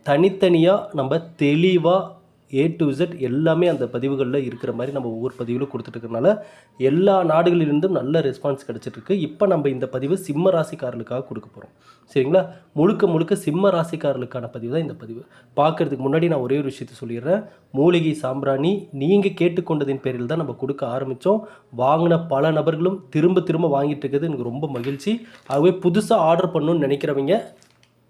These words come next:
நைன் த்ரீ ஃபோர் ஃபைவ் த்ரீ நைன் செவன் நைன் சிக்ஸ் நம்பருக்கு மெசேஜ் பண்ணி உங்க ஆர்டரை கன்ஃபார்ம் பண்ணிக்கோங்க.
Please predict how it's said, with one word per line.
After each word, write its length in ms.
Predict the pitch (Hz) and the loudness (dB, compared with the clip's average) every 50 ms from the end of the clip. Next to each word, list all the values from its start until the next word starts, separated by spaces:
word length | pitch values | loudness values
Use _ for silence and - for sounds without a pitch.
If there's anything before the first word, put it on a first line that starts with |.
| _ _ _ - | _ _ _ -8
நைன் 240 | 127 131 139 143 | -6 -4 -4 -4
த்ரீ 160 | 143 160 156 160 | -2 -2 -4 -4
ஃபோர் 240 | 160 147 135 - - | -2 -4 -4 -4 -4
ஃபைவ் 140 | 131 123 123 | -6 -8 -6
த்ரீ 140 | - 160 202 202 - 135 | -6 -8 -8 -8 -8 -8
நைன் 180 | 123 123 123 - | -8 -8 -8 -8
செவன் 200 | 143 143 143 127 | -10 -8 -8 -6
நைன் 120 | 123 127 | -8 -8
சிக்ஸ் 240 | 131 - 147 - - | -10 -12 -14 -12 -12
நம்பருக்கு 500 | 123 110 107 107 110 110 127 127 123 110 | -12 -12 -12 -12 -12 -12 -12 -10 -12 -12
மெசேஜ் 240 | - - 131 113 - | -10 -10 -12 -10 -8
பண்ணி 160 | - 139 156 | -8 -8 -8
உங்க 120 | 139 - 113 | -8 -8 -6
ஆர்டரை 260 | 117 131 143 - 139 - | -4 -4 -4 -4 -6 -8
கன்ஃபார்ம் 360 | - 107 107 - 135 120 104 | -10 -10 -8 -6 -6 -6 -6
பண்ணிக்கோங்க. 360 | 95 95 - - 98 101 - | -8 -16 -20 -20 -20 -20 -20